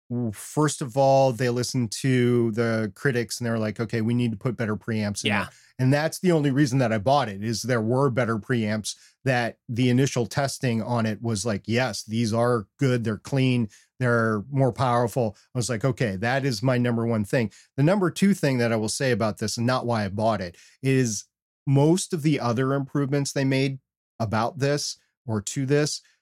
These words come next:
Speaker 1: is specifically for the streaming market, not for the podcaster market. So they definitely were thinking in terms of streamers to begin with.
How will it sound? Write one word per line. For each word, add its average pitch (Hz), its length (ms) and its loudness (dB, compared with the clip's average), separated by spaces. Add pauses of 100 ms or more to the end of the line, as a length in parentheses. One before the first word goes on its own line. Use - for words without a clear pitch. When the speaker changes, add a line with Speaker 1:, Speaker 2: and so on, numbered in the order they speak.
(440)
Speaker 1:
is 131 500 2
specifically - 1080 -2
for 123 340 0
the 107 240 0
streaming 113 920 0
market, 101 540 -4
not 104 320 -2
for 123 220 -4
the 139 120 -2
podcaster 110 800 -4
market. 92 440 -8
So 120 120 -8
they 120 200 2
definitely 143 500 -2
were 123 200 0
thinking 120 360 -2
in 110 140 0
terms 110 280 -2
of 98 100 -4
streamers 113 640 -2
to 113 100 -6
begin 104 360 -2
with. 92 180 -8